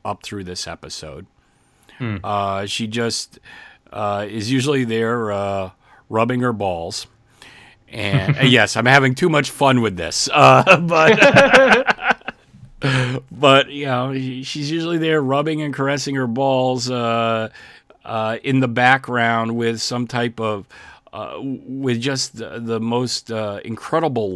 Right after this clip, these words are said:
Speaker 1: look on her face all the time. Um, you know, it's, it's just like, uh, you know, she knows that she could probably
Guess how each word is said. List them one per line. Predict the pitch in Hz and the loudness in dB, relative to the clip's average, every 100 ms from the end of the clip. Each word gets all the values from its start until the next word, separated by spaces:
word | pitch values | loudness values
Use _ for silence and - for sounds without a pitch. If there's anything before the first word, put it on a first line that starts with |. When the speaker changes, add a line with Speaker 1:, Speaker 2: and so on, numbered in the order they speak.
| 90 | -4
Speaker 1:
look | 107 92 - - | -4 -6 -10 -14
on | 98 92 | -10 -10
her | 87 87 | -10 -14
face | 80 - 80 - - - _ _ _ _ - - _ _ _ | -14 -18 -18 -16 -14 -16 _ _ _ _ -20 -20 _ _ _
all | - 107 101 | -4 -2 -2
the | 95 | -8
time. | - 127 123 87 80 - - | -12 -8 -6 -8 -12 -18 -4
Um, | 107 101 101 98 98 92 - _ _ _ _ _ _ _ - | 0 0 0 -2 -4 -10 -14 _ _ _ _ _ _ _ -6
you | 113 | -2
know, | 104 | -2
it's, | 113 | -4
it's | 87 104 107 - | -10 -10 -10 -8
just | 123 117 120 | -6 -6 -2
like, | 113 107 - - - _ _ _ | -4 -4 -14 -20 -20 _ _ _
uh, | - 107 104 98 82 62 - _ _ _ _ _ _ | -10 -8 -8 -8 -12 -16 -20 _ _ _ _ _ _
you | 120 | -8
know, | 110 104 | -6 -6
she | 107 - 170 | -6 -6 -4
knows | 131 131 139 117 104 | -2 0 0 -2 -6
that | 107 | -8
she | - | -8
could | 117 107 | -10 -6
probably | 120 110 104 101 95 | -4 -4 -4 -4 -8